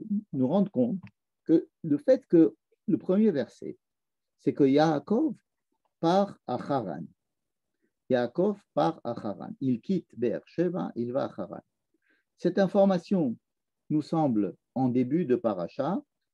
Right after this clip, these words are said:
extrêmement importante, ouvrant la paracha, expliquant le contexte dans lequel nous allons euh, suivre Yaakov maintenant en chemin vers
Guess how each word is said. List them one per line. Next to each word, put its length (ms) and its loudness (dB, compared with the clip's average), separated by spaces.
extrêmement 880 0
importante, 640 -2
ouvrant 600 2
la 120 -2
paracha, 640 -4
expliquant 840 2
le 100 4
contexte 560 0
dans 120 0
lequel 340 -2
nous 160 -2
allons 300 -4
euh, 460 2
suivre 360 -2
Yaakov 520 -2
maintenant 440 -4
en 60 -4
chemin 420 -4
vers 240 -2